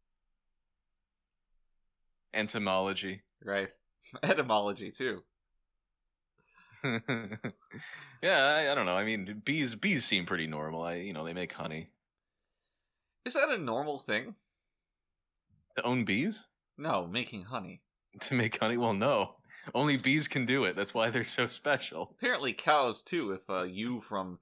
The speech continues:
Speaker 2: two minutes ago is to be believed.
Speaker 1: <laughs> That's a different kind of honey.
Speaker 2: Heyo.
Speaker 1: You know what I mean.
Speaker 2: Uh, not, not particularly, but yes. Um,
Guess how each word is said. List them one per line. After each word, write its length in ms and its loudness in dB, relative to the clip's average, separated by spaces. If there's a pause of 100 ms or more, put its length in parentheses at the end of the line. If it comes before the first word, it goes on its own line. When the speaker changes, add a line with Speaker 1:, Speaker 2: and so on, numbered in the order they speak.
(200)
Speaker 2:
two 140 -4
minutes 280 -2
ago 220 -6
is 120 -6
to 100 -16
be 140 -10
believed. 440 -10 (540)
Speaker 1:
<laughs> 200 -12 (2000)
That's 220 0
a 40 -2
different 340 -2
kind 200 -2
of 80 -8
honey. 260 -14 (260)
Speaker 2:
Heyo. 460 4
Speaker 1:
You 80 -6
know 140 0
what 80 0
I 100 0
mean. 320 -6 (380)
Speaker 2:
Uh, 240 4
not, 220 4
not 200 0
particularly, 640 -6
but 140 -6
yes. 360 0 (480)
Um, 400 0